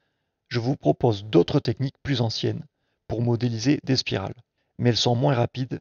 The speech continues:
que celles d'aujourd'hui. Dans le tuto numéro trois, c'est une technique bien particulière pour la spirale, car le ressort est conique. C'est déjà plus complexe à modéliser.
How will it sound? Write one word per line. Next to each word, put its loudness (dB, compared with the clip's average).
que -2
celles 0
d'aujourd'hui. -2
Dans 0
le 0
tuto 2
numéro 0
trois, 2
c'est -4
une -2
technique -4
bien 0
particulière -6
pour -4
la -4
spirale, -6
car 0
le 0
ressort -2
est -2
conique. -10
C'est -2
déjà 4
plus -6
complexe -2
à -2
modéliser. -6